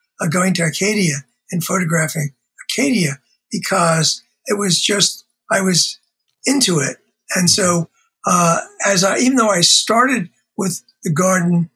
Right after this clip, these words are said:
and the garden photography, I sort of branched out as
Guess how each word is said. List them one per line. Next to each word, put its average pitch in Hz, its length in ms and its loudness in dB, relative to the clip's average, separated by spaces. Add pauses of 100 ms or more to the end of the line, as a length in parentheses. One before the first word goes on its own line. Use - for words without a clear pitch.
(320)
and 175 120 0
the 165 40 0
garden 190 340 -2
photography, 160 580 -2 (320)
I 180 60 0
sort 202 220 0
of 147 140 -4
branched 190 400 0
out 175 280 0 (380)
as 170 440 0